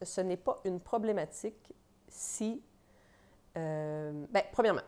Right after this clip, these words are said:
de un, on conseille de, le, de, de faire l'introduction de la suce entre quatre et six semaines après le début de l'allaitement. Tout simplement pour permettre au bébé de s'assurer qu'il a bien compris comment téter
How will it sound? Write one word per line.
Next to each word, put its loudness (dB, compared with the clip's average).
de 6
un, 8
on 4
conseille 4
de, 4
le, 0
de, -2
de -4
faire 2
l'introduction 0
de 0
la 2
suce -2
entre 0
quatre 0
et 0
six -8
semaines -2
après -2
le 0
début -4
de -6
l'allaitement. -2
Tout -16
simplement -2
pour -4
permettre -2
au -2
bébé 0
de -14
s'assurer -2
qu'il -4
a 0
bien 0
compris -4
comment 0
téter -2